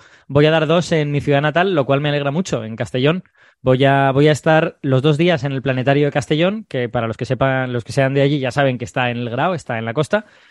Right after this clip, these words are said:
Eh, el catorce de octubre, que es sábado, voy a hablar de planetas con anillos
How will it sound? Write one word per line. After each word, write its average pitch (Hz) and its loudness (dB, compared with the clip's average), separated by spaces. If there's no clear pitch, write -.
Eh, 143 4
el 151 0
catorce 180 0
de 165 -2
octubre, 127 -4
que 127 -2
es 135 -6
sábado, 113 -4
voy 143 2
a 151 4
hablar 143 0
de 135 -2
planetas 151 0
con 143 -4
anillos 185 -4